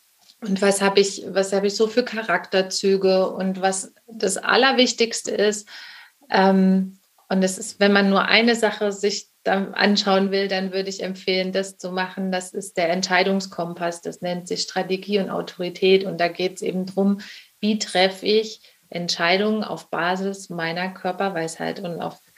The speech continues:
die für mich korrekt sind. Und, ähm, damit das dann Entscheidungen werden, die auch in was fruchten und nicht irgendwie hinterher frust-, in frustrierenden Erfahrungen enden.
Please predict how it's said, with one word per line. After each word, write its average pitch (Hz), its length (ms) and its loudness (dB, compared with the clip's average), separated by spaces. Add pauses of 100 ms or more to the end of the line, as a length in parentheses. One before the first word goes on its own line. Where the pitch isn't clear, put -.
(300)
die 202 120 0
für 202 160 4
mich 196 220 4
korrekt 202 460 0
sind. - 340 -12 (500)
Und, 190 300 -2 (100)
ähm, 175 400 -2
damit 180 340 0
das - 380 -4 (220)
dann 180 160 0
Entscheidungen 185 560 0
werden, 185 260 2
die 185 220 -4
auch 170 400 -4
in 185 180 -2
was 175 180 -6
fruchten 202 560 -2
und 175 280 -10
nicht - 400 -8
irgendwie 175 500 -6
hinterher 170 640 -6
frust-, - 400 -10
in 175 140 -6
frustrierenden 196 640 2
Erfahrungen 170 560 -2
enden. 165 460 -8